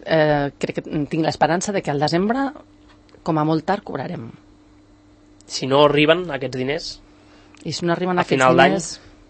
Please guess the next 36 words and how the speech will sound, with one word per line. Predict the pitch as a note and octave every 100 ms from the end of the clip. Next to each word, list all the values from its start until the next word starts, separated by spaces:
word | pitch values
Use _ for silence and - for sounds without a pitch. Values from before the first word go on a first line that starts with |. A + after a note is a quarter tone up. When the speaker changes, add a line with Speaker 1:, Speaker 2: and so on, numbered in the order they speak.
| - _ - _ _ _ -
Speaker 1:
doncs | D#3+ D3
haurem | C#3+ D3
de | E3
fer | D3+
alguna | C#3+ B2+
cosa | F#2+ - - C3+ - - - - - -
per | D3+
reclamar-los. | C#3+ C#3+ E3+ G3+ D3 C3 - _ - - - - - - - - - -
Però, | E3+ D#3 D3 C#3+ C#3 C3+ C3+ C3+ - - - - - -
ja | -
et | D#3+
dic, | D3+ E3
jo |
soc | D#3+
positiva | - D3 D3+ E3+ F#3
i | F3
penso | D3 -
que | C#3
sí. | - - - - -
<laughs> | G3+ F3 E3+ -
Speaker 2:
I | C#3+
l'entrada | C3 D3+ D3
de | C3+
diners, | C3+ C#3+
senyora | C#3+ C3+ B2+
Arévalo, | B2+ C#3+ D#3 E3+ -
a, | - B2+ A#2 A2+ A2+ A2
a | B2+
què | - C3+
s'ha | C3+
de | B2+ B2
destinar? | A#2+ - B2 A#2 A2 - - -
Podria | - C3 C3 C#3+ C#3
tornar | C#3+ C3+ C#3
a | C3+
entrar | C#3+ C#3